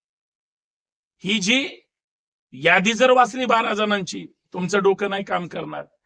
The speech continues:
हे ठरवून कधीच काही करत नाहीत, हे त्यांचा प्लॅन असतो.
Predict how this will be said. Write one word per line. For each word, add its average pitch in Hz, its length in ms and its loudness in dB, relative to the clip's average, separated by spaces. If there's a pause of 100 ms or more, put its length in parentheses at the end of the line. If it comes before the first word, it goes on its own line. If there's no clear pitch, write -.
(380)
हे 262 60 2
ठरवून 247 480 2
कधीच 285 300 -2
काही 294 180 0
करत 277 320 -2
नाहीत, 214 220 -4 (540)
हे 233 260 6 (1400)
त्यांचा 202 320 4
प्लॅन 233 420 2
असतो. - 560 -4